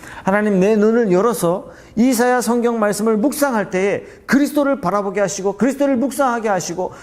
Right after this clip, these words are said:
그리스도와 동행하는 그러한 묵상이 될 수 있도록 하나님, 은혜를 베풀어 주시옵소서. 하나님 마음이 다 그리스도에게 다 담겨져 있는데, 그 풍성하신 하나님의 마음을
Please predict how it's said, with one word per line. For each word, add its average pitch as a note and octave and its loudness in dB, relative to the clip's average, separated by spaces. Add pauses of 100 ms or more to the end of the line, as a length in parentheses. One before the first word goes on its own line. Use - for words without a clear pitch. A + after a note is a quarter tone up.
(120)
그리스도와 C#4 2
동행하는 G3 -2 (280)
그러한 A#3 -2
묵상이 G#3+ 0
될 D3 0
수 - -6
있도록 G#2 -4
하나님, G3+ 2
은혜를 D#3+ 0
베풀어 A2+ -4
주시옵소서. - -8 (540)
하나님 B3+ 0
마음이 A#3+ 0
다 A#3+ -4 (400)
그리스도에게 D4+ 0
다 B3+ -2
담겨져 G3+ 0
있는데, D#3+ -2
그 D#4 -2
풍성하신 B3 -2
하나님의 F3+ -2
마음을 C3+ -2